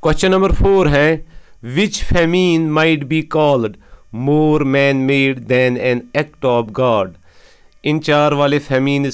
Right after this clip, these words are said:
में से किस वाले फेमीन को कहा जाता है कि ये more man-made था? That is, it was created by the British government than by,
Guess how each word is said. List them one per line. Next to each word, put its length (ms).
में 120
से 160
किस 260
वाले 220
फेमीन 400
को 140
कहा 260
जाता 380
है 240
कि 140
ये 380
more 340
man-made 680
था? 360
That 220
is, 200
it 60
was 160
created 300
by 160
the 140
British 360
government 360
than 400
by, 160